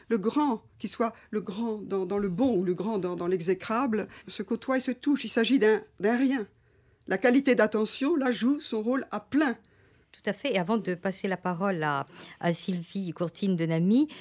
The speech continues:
Speaker 2: en écho à votre pensée que vous venez d'exprimer, vous indiquez, euh, Bertrand Saint-Cernin,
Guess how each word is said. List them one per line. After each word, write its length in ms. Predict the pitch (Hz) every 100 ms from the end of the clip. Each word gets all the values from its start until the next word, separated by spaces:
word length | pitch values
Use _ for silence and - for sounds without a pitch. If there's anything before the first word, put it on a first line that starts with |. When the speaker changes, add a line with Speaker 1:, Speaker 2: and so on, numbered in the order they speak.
| -
Speaker 2:
en 160 | 202 196
écho 540 | 190 - 254 269 311
à 80 | -
votre 320 | 170 175 -
pensée 640 | 151 165 165 - 254 269 190
que 60 | 170
vous 140 | 156
venez 120 | 165
d'exprimer, 640 | 160 165 - - 170 240 - - - - -
vous 280 | 175 190 202
indiquez, 600 | 170 175 - 240 269 -
euh, 260 | 170 170
Bertrand 380 | 165 185 - -
Saint-Cernin, 680 | 175 180 - 165 202 233